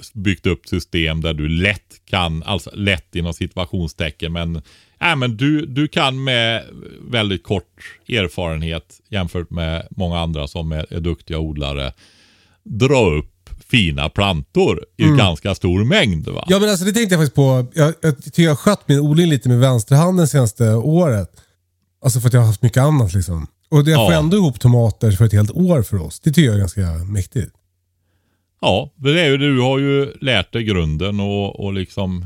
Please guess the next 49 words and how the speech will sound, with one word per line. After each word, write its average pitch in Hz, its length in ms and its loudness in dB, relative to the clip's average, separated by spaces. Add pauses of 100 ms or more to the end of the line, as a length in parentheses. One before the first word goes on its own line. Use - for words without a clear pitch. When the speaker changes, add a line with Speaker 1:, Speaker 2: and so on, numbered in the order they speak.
Speaker 1:
jobbar 85 360 -2
efter 85 260 -4
den 90 260 -2
och 87 80 -6
så - 80 -4
lär 104 240 0
du 87 140 -8
dig 98 80 -6
lite 90 260 -6
mer 80 180 -2
varje 78 320 -4
år, 71 300 -6
va? - 100 -8
Speaker 2:
Ja, 185 80 4
men 202 80 2
just 190 120 -2
det 185 100 0
säger 208 200 0
väl 180 60 2
något 151 160 0
om 143 100 2
systemet, 147 600 0
tänker 95 300 -2
jag. 90 80 -4
Att - 80 -10
jag 127 80 4
har 127 140 4
liksom 123 180 0
ett 113 60 0
bra 117 240 2
system 139 500 2
om 123 220 2
jag, 123 200 2
om 135 160 2
det 139 60 2
inte 120 220 2
kräver 160 280 2
så 113 80 0
mycket 123 220 2
jobb 151 280 2
för 110 100 -4
mig 92 320 0 (680)
att 117 160 0 (420)
odla 110 400 2 (720)
ett 104 80 -8
helt 107 180 2
års 104 160 2
tomater. 123 460 -2 (640)
Speaker 1:
Ja. 107 380 4